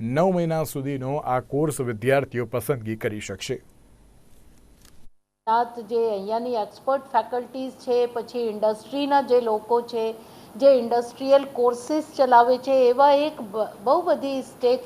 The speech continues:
Speaker 2: હોલ્ડર્સની સાથે ત્રણ ચાર મીટિંગ્સ થઈ અને એમાંથી ડિમાન્ડ કઈ જનરેટ થાય છે, એનો આખો એક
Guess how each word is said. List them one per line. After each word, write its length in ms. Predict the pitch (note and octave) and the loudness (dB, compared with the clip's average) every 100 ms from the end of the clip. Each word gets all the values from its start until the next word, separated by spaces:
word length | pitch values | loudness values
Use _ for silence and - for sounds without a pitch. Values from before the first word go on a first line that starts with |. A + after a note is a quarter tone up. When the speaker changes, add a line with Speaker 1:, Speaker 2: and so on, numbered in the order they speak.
| - | -4
Speaker 2:
હોલ્ડર્સની 560 | A3 G#3+ A#3+ A#3+ A#3+ A#3+ | -2 0 -2 -4 -8 -4
સાથે 480 | A#3 G3 A3+ D#4+ G4+ - - - | 0 0 0 -8 -10 -18 -20 -10
ત્રણ 200 | - A#3 | 0 0
ચાર 300 | A#3+ B3 A#3 | 2 2 2
મીટિંગ્સ 460 | A3+ A3 A3 A#3+ A#3 | 0 -6 -4 -4 -6
થઈ 360 | - A#3 A#3+ F#4+ - - - - | -8 -4 -4 -6 -16 -20 -20 -8
અને 340 | G#3+ A#3 B3 | -4 -2 -2
એમાંથી 560 | A3 A3 A#3+ A#3+ C4 C4 | -2 0 0 -2 -6 -4
ડિમાન્ડ 540 | G3+ G#3+ G#3+ A3 B3 B3 | -2 0 4 2 0 -2
કઈ 140 | B3 | -2
જનરેટ 580 | A#3+ G#3+ G3+ G#3 A3+ A3 | 0 0 0 -2 -4 -6
થાય 220 | G#3+ G3 | -6 -6
છે, 380 | G#3+ B3 A#3+ A#3+ | -6 -4 -2 0
એનો 200 | G#3+ A3 | 0 0
આખો 400 | G#3+ F#3+ - A#3+ | 2 0 -2 -2
એક 140 | A3+ | -2